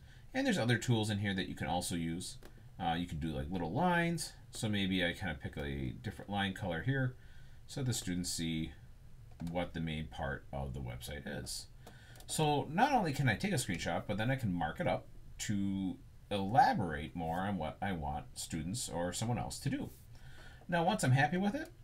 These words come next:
I can hit save. By default, what it wants to do is save into this Monosnap folder, which is located in your pictures. Uh, you can pick it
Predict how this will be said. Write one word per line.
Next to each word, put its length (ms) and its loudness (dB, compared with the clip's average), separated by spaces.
I 80 -6
can 120 -4
hit 180 -4
save. 500 -2
By 140 6
default, 440 6
what 120 2
it 60 -2
wants 240 0
to 60 0
do 240 2
is 120 0
save 360 0
into 320 -4
this 220 -4
Monosnap 800 0
folder, 400 -2
which 200 -2
is 160 -4
located 540 -2
in 100 -2
your 140 -4
pictures. 560 -6
Uh, 240 6
you 120 4
can 180 2
pick 260 0
it 160 -4